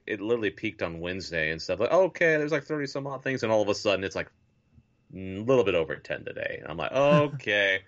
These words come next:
Speaker 1: okay, looks like we're find-, finding some stuff to do." But any, other than that, though, I mean, work was fine, like,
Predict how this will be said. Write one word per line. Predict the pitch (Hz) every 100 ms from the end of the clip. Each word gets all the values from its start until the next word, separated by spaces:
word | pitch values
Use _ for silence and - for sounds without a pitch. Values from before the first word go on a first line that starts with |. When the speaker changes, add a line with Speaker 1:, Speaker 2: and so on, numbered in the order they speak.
| - - - - -
Speaker 1:
okay, | 165 175 170 160 - 135 127
looks | 127 139
like |
we're | 123
find-, | 120 123 113 117 110 -
finding | - 95 104
some | 107
stuff | 104 117 110
to | 117
do." | 98 95 95 92
But | 104 101 _ -
any, | 233 302 -
other | 262 311
than | 131
that, | 123 139 135
though, | 95 87
I | 87
mean, | 87 82
work | 87 113
was | 110
fine, | - 113 107 107 104 104 101 98 - - - - _ -
like, | 95 87